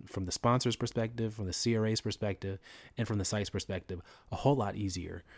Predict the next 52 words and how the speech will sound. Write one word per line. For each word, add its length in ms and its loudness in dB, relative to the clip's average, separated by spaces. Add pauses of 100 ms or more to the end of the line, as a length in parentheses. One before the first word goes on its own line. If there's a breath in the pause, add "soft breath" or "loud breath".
(200 loud breath)
if 340 0 (300 soft breath)
you 240 8
aren't 240 0
putting 260 4
people 540 -4 (400 soft breath)
on 240 2
the 260 -2 (180)
delegation 420 -2
of 40 0
authority 280 -2
law, 160 -2
because 260 -2
that's 160 2
just 200 2
way 260 2
more 160 6
documents 440 -2
that 80 -2
need 140 -2
to 60 -2
be 120 -4
collected, 520 -6 (200)
way 160 4
more 140 6
documents 420 0
that 80 -2
need 140 0
to 40 -2
be 100 -2
tracked. 540 -6 (480 loud breath)
Um, 440 0
and 100 0
it 60 4
just 160 2
really 180 4
doesn't 200 4
make 160 0
sense. 380 -2
It's 80 -4
just 120 0
a 40 2
lot 180 2
more 140 2
work 260 0
for 100 -2
you. 340 -2 (480 loud breath)
So 260 4
if 160 0
you're 120 10
a 40 6
study 200 6
coordinator 600 2